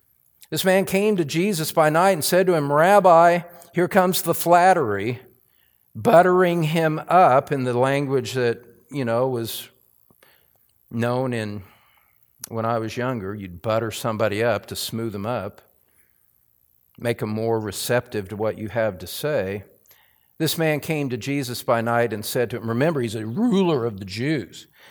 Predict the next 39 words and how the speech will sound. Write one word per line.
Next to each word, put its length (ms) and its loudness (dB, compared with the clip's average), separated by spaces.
This 220 0
guy 340 4
had 460 0
influence. 960 -2
Ruler 460 6
of 100 4
the 80 -4
Jews 680 -4
came 300 -2
to 100 -2
Jesus, 440 -4
said 260 2
to 80 -2
him, 160 -2
"Rabbi, 460 4
we 160 -4
know 240 0
that 100 -4
you're 160 -2
a 60 -4
teacher 400 -6
come 280 -6
from 220 -10
God, 420 0
for 140 -6
no 200 4
one 180 2
can 220 -6
do 160 -4
these 220 -6
signs 460 -4
that 100 -8
you 220 -4
do 260 -4
unless 340 -2
God 460 0
is 240 -6
with 320 -6
him." 380 -12